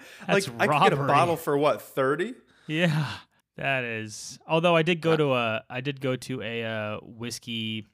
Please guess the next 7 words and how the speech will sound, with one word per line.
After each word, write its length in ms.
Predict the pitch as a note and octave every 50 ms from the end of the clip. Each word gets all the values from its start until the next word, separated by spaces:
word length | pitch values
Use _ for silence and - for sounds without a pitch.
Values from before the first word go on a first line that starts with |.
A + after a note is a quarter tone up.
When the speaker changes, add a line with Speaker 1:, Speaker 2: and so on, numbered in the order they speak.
| _ _ _ _
Speaker 1:
bar, 520 | - A2+ A2 A2 A2 A2 A2 A2 A2 A2 A2 A#2
whatever. 560 | A2 A2 A#2 A#2+ A2+ A2+ A2+ A2 A2 A2 A#2
It's 140 | A2+ G#2 -
like, 180 | A#2 G#2+ G2+ -
you 80 | A2+
know, 280 | G#2+ G#2 G#2 G#2+ G2+ G2+ -
all 480 | - A#2 A2+ A2 A2 A2 A2 - -